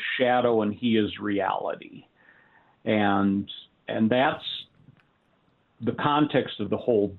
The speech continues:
book, but that certainly is in this comparison between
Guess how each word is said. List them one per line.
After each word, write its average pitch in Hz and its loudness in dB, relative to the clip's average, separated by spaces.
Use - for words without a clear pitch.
book, 156 2
but 120 0
that 123 4
certainly 131 4
is 110 2
in 123 6
this 123 2
comparison 156 0
between 127 2